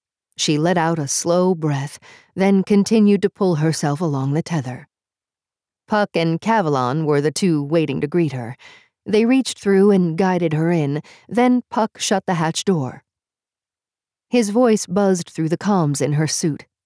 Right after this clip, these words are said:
"E X secured. We're clear." With a hiss, gravity pressed down on her again, and her feet hit the floor. Jackin's voice crackled in her ear.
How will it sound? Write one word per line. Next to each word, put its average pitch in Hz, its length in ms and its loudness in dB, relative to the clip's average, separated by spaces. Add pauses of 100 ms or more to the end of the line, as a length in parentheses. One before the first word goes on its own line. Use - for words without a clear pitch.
(600)
"E 196 160 2
X 190 220 0
secured. 156 480 0 (260)
We're 165 160 0
clear." - 440 0 (1400)
With 196 200 2
a 170 60 2
hiss, 160 380 0 (360)
gravity 175 500 2
pressed - 480 -2
down 180 320 2
on 143 160 0
her 139 160 -4
again, 143 420 -4
and 190 200 0
her 214 120 2
feet 247 300 -4
hit 160 160 -2
the 202 80 -4
floor. 135 480 -6 (1200)
Jackin's 170 540 0
voice 135 380 -2
crackled 139 420 -4
in 135 120 -2
her 143 120 -2
ear. 139 320 -4